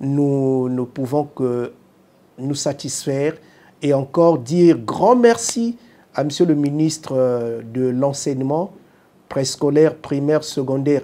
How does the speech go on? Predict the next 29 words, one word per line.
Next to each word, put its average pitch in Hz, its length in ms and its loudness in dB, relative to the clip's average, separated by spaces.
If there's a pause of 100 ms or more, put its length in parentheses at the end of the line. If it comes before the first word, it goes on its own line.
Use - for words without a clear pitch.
(120)
et 170 100 4
de 143 140 0
l'alphabétisation. 139 920 -4 (380)
J'ai 156 220 0
cité 147 380 -2
le 135 80 2
professeur 127 480 -6
Jean-Luc 120 420 -6
Moutou, 110 380 -10 (440)
qui, 285 360 6 (180)
de 156 180 8
jour 147 440 6
comme 160 200 6
de 127 120 -2
nuit, 135 280 -4 (280)
ne 143 420 0
cesse 202 500 -2
de 143 120 -2
ch-, 143 240 -6
chercher 175 500 0
ou 202 80 -2
de 156 100 2
rechercher 160 640 0
les 147 140 -2
pistes - 420 -8 (300)
et 165 100 6
solutions 143 560 -4 (280)
pour 143 180 0
bâtir 160 640 2